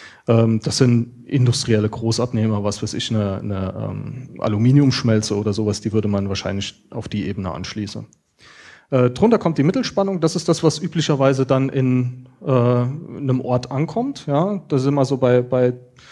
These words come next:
ja, ein, ein bis fünfzig K V, meistens sind es zehn K-V-Leitungen oder, oder dreißig K-V-Leitungen,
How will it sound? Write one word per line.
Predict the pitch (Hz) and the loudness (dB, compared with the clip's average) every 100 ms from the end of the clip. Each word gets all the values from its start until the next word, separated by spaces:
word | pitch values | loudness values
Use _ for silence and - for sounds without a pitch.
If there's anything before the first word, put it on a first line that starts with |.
| - - - - _ - _ _ - _ | -20 -20 -20 -20 _ -20 _ _ -20 _
ja, | 123 127 | 0 2
ein, | - 139 156 165 | 4 2 2 2
ein | 156 156 | 2 2
bis | 151 | 0
fünfzig | 170 165 156 - | 0 0 -2 -2
K | 127 | -2
V, | - 139 151 | 0 2 2
meistens | 131 135 147 - | 2 2 -2 0
sind | 139 | 0
es | 127 - | 0 -2
zehn | 135 139 | 0 2
K-V-Leitungen | 139 147 127 123 123 120 127 123 123 | 2 2 0 2 2 2 2 0 0
oder, | 123 117 113 | 0 0 0
oder | - 117 110 110 117 - 156 | 0 0 2 2 -2 -6 -10
dreißig | - 107 107 120 | -4 -2 0 0
K-V-Leitungen, | - - 107 101 98 98 101 90 | -2 -2 -2 0 -2 -6 -8 -8